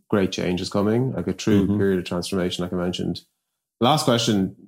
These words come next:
Speaker 1: you know, for people out there who, obviously, it's human nature to be change averse. It's scary and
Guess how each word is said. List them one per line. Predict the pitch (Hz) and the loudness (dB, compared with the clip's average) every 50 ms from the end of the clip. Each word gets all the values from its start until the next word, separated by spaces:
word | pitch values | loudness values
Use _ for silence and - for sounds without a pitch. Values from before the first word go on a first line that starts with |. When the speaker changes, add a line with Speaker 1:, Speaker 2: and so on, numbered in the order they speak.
| _ _ _ | _ _ _
Speaker 1:
you | 131 120 | 0 0
know, | 107 101 98 95 | 2 2 0 -2
for | - - 117 107 | 0 0 0 2
people | - 139 139 143 117 | 4 4 4 6 4
out | 110 113 - | 4 4 2
there | 113 104 98 95 95 | 2 4 4 4 2
who, | 107 110 101 98 95 92 95 - | 2 2 4 4 4 4 2 2
obviously, | 123 127 123 110 95 95 - - - | 0 0 2 2 0 0 -2 -4 -6
it's | 110 - - | -6 2 4
human | 151 160 143 101 | 4 6 6 6
nature | 101 107 120 120 - 104 | 4 4 2 2 2 0
to | 82 - | 0 0
be | 92 | -2
change | - - 110 101 101 98 95 | -2 0 0 2 2 2 0
averse. | 92 82 - 85 - - - - - - - _ _ _ _ _ _ _ _ | 0 -2 -2 -2 -2 -2 -4 -6 -6 -8 -14 _ _ _ _ _ _ _ _
It's | - - - | -4 -4 -2
scary | - - 104 107 117 123 135 135 123 - - _ _ | 2 2 4 6 6 4 4 2 -2 -6 -14 _ _
and | - 101 101 98 98 95 95 92 92 90 | -2 0 2 2 2 0 0 0 -2 -4